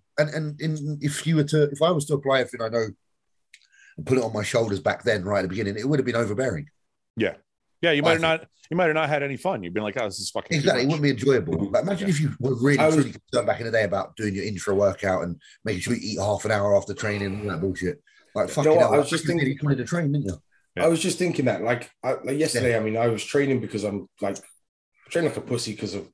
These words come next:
Speaker 4: the covid thing, but
Speaker 2: Yeah, yeah, yeah.
Speaker 4: I was thinking about it, I'm
Speaker 2: Easy.
Speaker 4: like, my tra-, my training now, even if I just snapshot it, it's kind of like, it's a bit clinical,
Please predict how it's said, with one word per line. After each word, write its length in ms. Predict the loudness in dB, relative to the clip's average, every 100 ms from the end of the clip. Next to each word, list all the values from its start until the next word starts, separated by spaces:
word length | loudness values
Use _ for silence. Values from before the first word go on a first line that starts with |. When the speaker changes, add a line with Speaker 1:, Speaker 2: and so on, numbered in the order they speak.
| -16
Speaker 4:
the 40 |
covid 340 | -2 -2 -2 -10
thing, 140 | -10
but 80 | -2
Speaker 2:
Yeah, 100 | 0
yeah, 240 | 0 -2 -2
yeah. 80 |
Speaker 4:
I 40 | -2
was 80 | 0
thinking 200 | 2 4
about 180 | 4 2
it, 40 |
I'm 60 | 0
Speaker 2:
Easy. 100 | -4 -18
Speaker 4:
like, 220 | -18 -2
my 100 | -2
tra-, 360 | 0 -2 -2 -6 -6 0
my 100 | 0
training 420 | 2 0 2 4
now, 180 | 4 2
even 200 | 2 2
if 80 | 0
I 60 |
just 200 | -2 -2
snapshot 420 | -2 -2 -2 -4
it, 120 | -4 -6
it's 160 | -8
kind 200 | -4 -2
of 120 | 0
like, 360 | 0 -2 -6 -14 _ _ _ _ _ -10
it's 140 | -4 -2
a 40 |
bit 240 | 0 -2
clinical, 680 | 0 0 0 -4 -12 -16